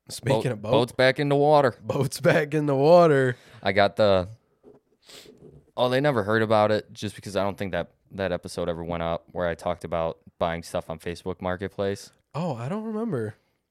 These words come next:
Speaker 1: Yeah,
Speaker 2: We
Speaker 1: let's
Speaker 2: don't
Speaker 1: touch, let's touch on Facebook Marketplace, though, a little bit, 'cause I've been seeing some more funny stuff on there.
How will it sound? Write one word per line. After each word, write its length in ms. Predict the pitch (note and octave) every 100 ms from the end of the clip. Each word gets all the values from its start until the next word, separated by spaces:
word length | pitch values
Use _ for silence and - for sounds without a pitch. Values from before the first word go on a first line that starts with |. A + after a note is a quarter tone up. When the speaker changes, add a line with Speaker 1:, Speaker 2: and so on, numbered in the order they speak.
| _ _ - _ - - _ _ - -
Speaker 1:
Yeah, 120 | C#3
Speaker 2:
We 60 | C#3+
Speaker 1:
let's 60 | D3
Speaker 2:
don't 80 | C#3
Speaker 1:
touch, 240 | E3 - -
let's 240 | B2+ C3
touch 260 | E3 D#3+ D#3
on 360 | C3+ A2+ G#2 -
Facebook 320 | A#2+ A2+ G#2+
Marketplace, 540 | G2+ G2 - - F#2+ -
though, 140 | F#2
a 20 |
little 200 | F#2 F#2
bit, 220 | F2+ F2+ - _ _ _ _ _
'cause 120 | B2 A2+
I've 140 | A2+
been 100 | A2+
seeing 240 | - G#2 G2
some 120 | G2+
more 140 | F#2+
funny 240 | - G2 F#2
stuff 300 | - F2+ -
on 120 | F#2
there. 160 | F#2